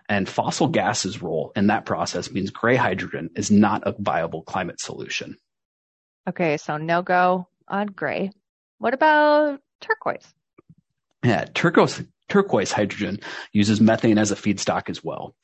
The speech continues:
Speaker 1: So like gray hydrogen, which we just talked about, but the process is different. It does not use the S M R process. Turquoise hydrogen uses pyrolysis, a process where high heat and a catalyst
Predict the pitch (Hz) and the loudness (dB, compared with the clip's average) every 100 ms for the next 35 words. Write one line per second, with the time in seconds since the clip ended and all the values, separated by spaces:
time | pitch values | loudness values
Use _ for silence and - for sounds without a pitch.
0 | - - 104 131 - 127 127 113 98 92 | -20 -4 0 0 2 2 2 0 -2 -6
1 | - 101 104 - 98 101 - 104 92 - | -8 -8 -8 -8 -4 -2 -2 -2 -2 -6
2 | 85 73 - _ - - - - - 127 | -10 -8 -10 _ -20 -8 -4 -2 -2 0
3 | - 123 101 104 101 - - - - - | 0 -2 -2 -4 -4 -6 -18 -12 -6 -2
4 | 107 107 - 98 95 - 85 - 90 73 | 2 2 0 -2 0 -2 -2 -2 -4 -4
5 | 78 - - - - - - - _ _ | -4 -6 -8 -8 -10 -8 -10 -10 _ _
6 | _ _ - 175 - 185 - 101 95 87 | _ _ -2 0 2 2 2 -2 -2 -6
7 | 85 107 98 98 - - 98 101 104 - | -6 -4 -6 -6 -4 -2 2 2 2 -4
8 | - - - - - 101 92 98 - 95 | -10 -10 -12 -10 -2 0 0 -4 -4 -6
9 | - 113 143 - 107 - 98 92 - 117 | -2 -2 0 0 -4 -4 -6 -6 0 0
10 | - 80 - - | 0 -6 -8 -10